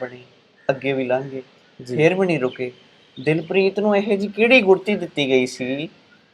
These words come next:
Speaker 1: ਕਿ ਰੁਕਣ ਦਾ ਨਾਂ ਹੀ ਨਹੀਂ ਲਿਆ?
Speaker 2: ਦੇਖੋ, ਘਰਦਿਆਂ ਨੇ ਹਮੇਸ਼ਾ ਮਨ 'ਚ ਇੱਕ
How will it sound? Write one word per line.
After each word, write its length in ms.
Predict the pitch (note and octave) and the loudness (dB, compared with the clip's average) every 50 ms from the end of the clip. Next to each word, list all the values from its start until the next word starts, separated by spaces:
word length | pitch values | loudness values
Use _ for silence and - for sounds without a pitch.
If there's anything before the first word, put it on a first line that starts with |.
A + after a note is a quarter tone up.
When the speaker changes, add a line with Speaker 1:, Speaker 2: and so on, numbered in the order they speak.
| _ _ | _ _
Speaker 1:
ਕਿ 100 | - G#3+ | 0 2
ਰੁਕਣ 320 | F#3+ F3+ E3+ - F#3 F#3+ F#3+ | 2 2 0 2 2 4 6
ਦਾ 120 | G3 G3 | 6 8
ਨਾਂ 180 | F3 D#3+ D3 C#3+ | 8 8 6 6
ਹੀ 80 | C#3+ | 4
ਨਹੀਂ 120 | C3+ C3 A#2+ | 2 0 -2
ਲਿਆ? 180 | G#2 G2+ G#2 - - - _ - - - _ _ _ _ _ _ _ - _ _ _ _ _ _ _ _ _ _ _ D#3+ | -4 -6 -8 -10 -14 -20 _ -20 -20 -20 _ _ _ _ _ _ _ -20 _ _ _ _ _ _ _ _ _ _ _ -6
Speaker 2:
ਦੇਖੋ, 440 | D3+ E3+ E3 - G3+ G3+ - - - - _ _ _ _ _ _ - E3 | -4 -4 2 4 4 4 4 2 -4 -12 _ _ _ _ _ _ -6 -4
ਘਰਦਿਆਂ 640 | E3 D#3+ - - - - F#3 E3+ C#3 B2+ C#3 D3+ | -4 -4 -6 -10 4 6 6 8 8 6 4 4
ਨੇ 100 | D#3+ E3+ | 4 4
ਹਮੇਸ਼ਾ 360 | F3 F3 E3 D3 C3 - E3+ E3 | 2 2 2 0 2 2 2 4
ਮਨ 260 | E3+ D#3 C#3 C#3+ C#3+ | 4 2 2 0 0
'ਚ 100 | - E3 | -4 -6
ਇੱਕ 140 | D#3 - | -6 -6